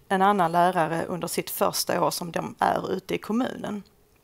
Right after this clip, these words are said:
Där är en sak som man skulle kunna se över och se hur, om, om det här är en modell som vi kan använda, eh, på fler ställen och om man då skulle kunna få,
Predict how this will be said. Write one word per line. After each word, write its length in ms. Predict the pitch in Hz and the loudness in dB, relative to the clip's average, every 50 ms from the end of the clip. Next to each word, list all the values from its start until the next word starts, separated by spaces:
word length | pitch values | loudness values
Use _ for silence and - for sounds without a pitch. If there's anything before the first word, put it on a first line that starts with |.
| _ _ _ _ _ - - - - - - - - - | _ _ _ _ _ -6 -6 -6 -8 -18 -18 -18 -2 4
Där 220 | 226 247 277 285 | 6 8 8 8
är 200 | 294 294 262 208 | 6 4 4 2
en 80 | 185 180 | 2 2
sak 360 | - 202 - - - - - - | 2 2 0 0 -2 -8 -8 -6
som 180 | - - 185 | -6 -4 -2
man 100 | 185 185 | -2 -2
skulle 240 | - - 196 180 185 | -2 -2 -2 -4 -4
kunna 260 | - - 185 175 175 | -4 -4 -4 -2 0
se 180 | 170 - 185 - | 0 0 2 2
över 400 | - 196 180 - - - 175 170 | 2 2 2 0 -2 -4 -4 -4
och 100 | 175 - | -2 -2
se 280 | - 175 160 156 165 - - - - - - - - | 0 2 2 2 0 0 -4 -10 -14 -14 -16 -12 -6
hur, 220 | - 202 - - | -4 -4 0 4
om, 280 | 190 190 185 180 185 - | 4 4 4 4 0 -6
om 300 | - 190 185 180 180 180 | -6 -4 -4 -4 -2 0
det 60 | 190 185 | 2 4
här 420 | 185 220 180 180 190 220 226 214 - - | 6 6 6 6 6 4 2 -2 -4 0
är 200 | - 214 208 202 | 2 4 4 4
en 140 | 208 208 214 | 4 2 0
modell 420 | 220 226 208 277 226 165 151 175 | 0 2 4 4 4 4 2 0
som 160 | 175 - 175 | -2 -4 -4
vi 60 | 170 175 | -4 -4
kan 200 | - 196 175 180 | -2 0 2 4
använda, 600 | 185 190 196 185 180 165 165 165 160 175 175 160 - - - - - - - - - - - | 4 4 4 2 0 0 0 0 0 0 0 0 -4 -14 -20 -20 -20 -12 -8 -8 -8 -6 -6
eh, 120 | - 185 | -10 -6
på 120 | - 196 - | -2 -2 0
fler 280 | - 214 185 - 190 | 2 4 4 4 2
ställen 580 | - - - 277 285 262 175 - 170 185 180 185 190 | 2 4 4 4 4 4 2 0 -2 -4 -6 -6 -2
och 380 | - 185 175 175 180 - - | 0 2 2 2 0 -2 0
om 380 | 185 185 180 185 180 180 190 190 | 2 2 2 0 -2 -6 -2 0
man 140 | 185 180 175 | 0 2 4
då 180 | 196 175 170 | 2 2 2
skulle 220 | - - 185 160 160 | 0 -2 -4 -6 -4
kunna 240 | - 185 175 170 | -4 -4 -4 -4
få, 280 | - - 180 170 185 | -2 -2 -2 -2 -2